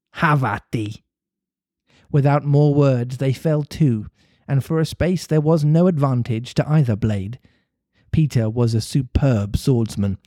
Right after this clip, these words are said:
and parried with dazzling rapidity. Ever and anon he followed up a feint with a lunge that got past his foe's defence, but his shorter reach stood him in ill stead, and he could not drive the steel home.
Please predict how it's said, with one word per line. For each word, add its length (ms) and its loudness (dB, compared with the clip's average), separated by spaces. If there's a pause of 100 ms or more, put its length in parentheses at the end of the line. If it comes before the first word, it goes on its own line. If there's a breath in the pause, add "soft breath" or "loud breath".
(240 soft breath)
and 220 -2
parried 480 0
with 480 -4
dazzling 560 2
rapidity. 640 -2 (480)
Ever 420 2
and 220 0
anon 560 0 (160 loud breath)
he 160 -2
followed 440 2
up 200 -2
a 60 -2
feint 460 -2 (200 loud breath)
with 120 0
a 60 0
lunge 560 0
that 160 -8
got 180 -4
past 320 -2
his 140 -4
foe's 320 0
defence, 560 -4 (340 soft breath)
but 180 -2
his 120 -2
shorter 400 2
reach 380 -6
stood 240 0
him 200 -2
in 200 0
ill 240 0
stead, 500 -4 (380 loud breath)
and 100 2
he 80 4
could 220 -2
not 320 -2
drive 460 0
the 100 -2
steel 420 -2
home. 440 0